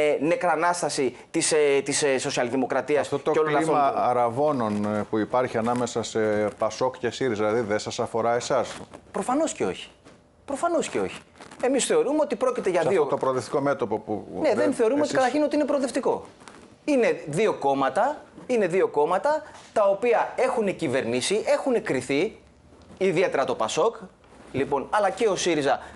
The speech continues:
Speaker 1: τόσο από τη, από θέση, ε, κυβέρνησης για πάρα πολλά χρόνια,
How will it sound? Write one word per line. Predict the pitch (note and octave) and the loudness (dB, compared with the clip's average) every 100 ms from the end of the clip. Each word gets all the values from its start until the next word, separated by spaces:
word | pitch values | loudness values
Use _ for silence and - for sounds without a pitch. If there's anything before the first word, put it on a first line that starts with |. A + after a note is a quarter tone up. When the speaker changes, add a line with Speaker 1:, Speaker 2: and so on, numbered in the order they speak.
| - - | -18 0
Speaker 1:
τόσο | A#3 A3+ | 0 2
από | F#3 E3+ | -2 -2
τη, | D3+ - - | -4 -8 -4
από | D3 D3 | -2 -2
θέση, | - E3 C#3+ B2+ G2 - - - | 0 0 0 -2 -4 -6 -16 -6
ε, | B2+ B2+ B2 A#2+ | 0 2 4 2
κυβέρνησης | - C#3+ G3 D3 C3+ B2 - | 0 0 0 0 -2 -4 -6
για | C3 D3 | -4 -2
πάρα | - F3+ D#3+ | 2 2 2
πολλά | C#3 C#3 | 2 0
χρόνια, | B2+ C3+ B2 G2+ | 2 0 0 -2